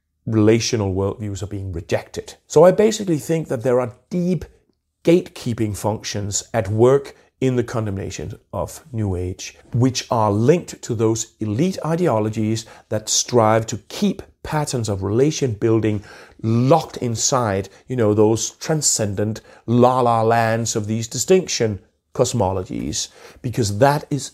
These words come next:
easier c-, to control, you know, rather than if you move into this carnivalesque, playful, experimental with no-, experimentation with knowledge that you find in esoteric and also in New Age spaces. So I would encourage looking at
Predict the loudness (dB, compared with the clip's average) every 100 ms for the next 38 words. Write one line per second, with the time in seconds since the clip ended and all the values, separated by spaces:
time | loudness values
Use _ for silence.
0 | _ -2 0 0 0 -2 -8 -6 -4 -2
1 | 2 6 8 6 0 -8 _ 0 2 2
2 | 2 2 2 0 2 2 2 0 -2 0
3 | 2 2 0 -2 -2 -2 -2 -6 -16 -6
4 | 0 2 2 4 4 2 2 -4 -6 -20
5 | -20 -10 2 4 4 4 2 2 -4 -8
6 | -6 2 4 4 2 0 0 0 0 0
7 | 0 -2 -8 -4 -2 -2 -4 -2 -2 0
8 | -2 -2 -2 -2 -2 -4 -10 -16 -6 -4
9 | -2 0 2 2 0 -2 -2 -4 -4 0
10 | 0 0 -4 -8 -6 -6 -4 -4 -4 -4
11 | -6 -8 -4 -2 -2 -4 -8 -10 -12 _
12 | 0 2 4 4 4 2 2 2 2 0
13 | 0 0 0 -2 -4 -6